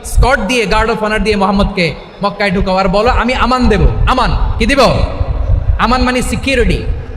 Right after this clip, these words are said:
নিরাপত্তা। সিকিউরিটি ছাড়া, আমান দেওয়া ছাড়া কেউ থাকতে পারতো না মক্কায়।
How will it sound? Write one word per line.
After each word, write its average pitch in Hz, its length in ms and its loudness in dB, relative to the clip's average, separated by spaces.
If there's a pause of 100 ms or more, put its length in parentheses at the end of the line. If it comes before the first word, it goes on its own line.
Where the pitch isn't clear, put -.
(120)
নিরাপত্তা। 190 520 0 (1120)
সিকিউরিটি 294 500 0
ছাড়া, 226 220 0
আমান 247 320 0
দেওয়া 247 160 2
ছাড়া 196 340 0 (360)
কেউ 233 180 2 (280)
থাকতে 208 240 0
পারতো 214 220 0
না 196 60 0
মক্কায়। 175 440 0